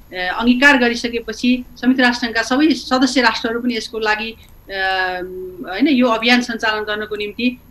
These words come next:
बाध्यकारी चाहिँ नि जुन व्यवस्था छ त्यस अन्तर्गत चाहिँ यो आएको हो। त्यसो भएको हुनाले यसलाई चाहिँ <clears throat> सामान्य रूपमा नलिकन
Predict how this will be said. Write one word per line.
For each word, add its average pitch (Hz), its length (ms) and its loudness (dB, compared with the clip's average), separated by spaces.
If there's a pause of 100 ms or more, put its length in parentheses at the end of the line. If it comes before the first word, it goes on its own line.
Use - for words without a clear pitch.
बाध्यकारी 240 520 4
चाहिँ 214 200 -4
नि 208 60 -4
जुन 202 180 -10
व्यवस्था 208 360 -6
छ 214 100 -8
त्यस 247 280 0
अन्तर्गत 247 400 4
चाहिँ 254 200 2
यो 233 100 0
आएको 196 360 2
हो। 160 180 -6 (280)
त्यसो 339 160 4
भएको 370 140 2
हुनाले 359 280 6
यसलाई 349 560 6
चाहिँ 339 460 4 (100)
<clears throat> 311 180 8
सामान्य 370 460 8
रूपमा 330 260 6
नलिकन 254 640 8